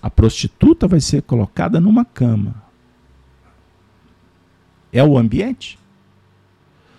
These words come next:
A cama representar o quê? A horizontal?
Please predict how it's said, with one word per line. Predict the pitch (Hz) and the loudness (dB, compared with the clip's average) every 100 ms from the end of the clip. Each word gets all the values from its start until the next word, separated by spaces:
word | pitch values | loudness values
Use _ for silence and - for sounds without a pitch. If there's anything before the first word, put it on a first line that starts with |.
| _ - 113 _ _ - | _ -20 -20 _ _ -6
A | 147 | -6
cama | - 208 233 185 | -2 0 2 4
representar | 151 170 156 147 143 175 | 4 4 0 0 -2 -4
o | 175 | -4
quê? | - 101 - _ _ - | -4 -6 -8 _ _ -2
A | |
horizontal? | 110 113 104 107 104 226 240 98 | -2 0 -2 -4 -4 -4 -4 -6